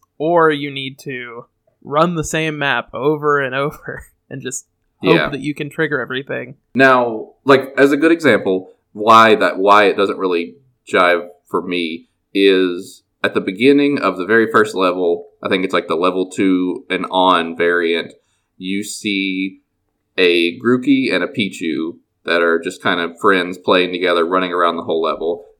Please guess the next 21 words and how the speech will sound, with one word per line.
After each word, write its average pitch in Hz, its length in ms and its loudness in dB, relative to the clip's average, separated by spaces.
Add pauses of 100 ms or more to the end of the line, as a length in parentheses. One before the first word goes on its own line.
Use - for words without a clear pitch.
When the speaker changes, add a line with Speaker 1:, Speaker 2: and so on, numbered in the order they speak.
(100)
Speaker 2:
And, 92 160 0
like, 87 280 2
I 98 100 4
love 95 320 2
both - 160 2
of - 80 -16
those - 160 0
Pokemon, 80 500 -2
so 92 80 -2
I 90 60 2
took 87 160 0
a 95 60 2
bunch 113 240 2
of - 80 -14
pictures 110 260 -2
of 87 120 0
them 82 140 -6
right 82 180 0
off 80 160 -2
the 82 60 -6
bat. 60 300 -6